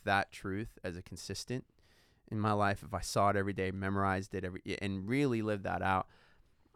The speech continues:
I wouldn't feel threatened by anything or anyone. I wouldn't have to feel like I have to be more than I'm,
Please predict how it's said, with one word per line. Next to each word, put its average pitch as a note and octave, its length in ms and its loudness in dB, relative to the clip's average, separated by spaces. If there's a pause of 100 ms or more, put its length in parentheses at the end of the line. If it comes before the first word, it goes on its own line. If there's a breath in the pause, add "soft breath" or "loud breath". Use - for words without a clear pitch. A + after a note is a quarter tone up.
I G#2+ 120 0
wouldn't A2+ 260 -4
feel G2+ 180 -4 (460)
threatened G#2+ 300 0
by G#2 160 4
anything G#2 480 0
or F2+ 100 -2
anyone. G2 480 0
I F2+ 80 0
wouldn't G2 240 -2
have G#2 160 -6
to F2+ 80 -10
feel G2+ 380 0
like F#2 240 -2
I F2 80 -6
have E2+ 280 -8
to F2+ 200 -4
be G2 260 -4
more F#2+ 400 -2
than G2 160 -4
I'm, F2+ 280 -4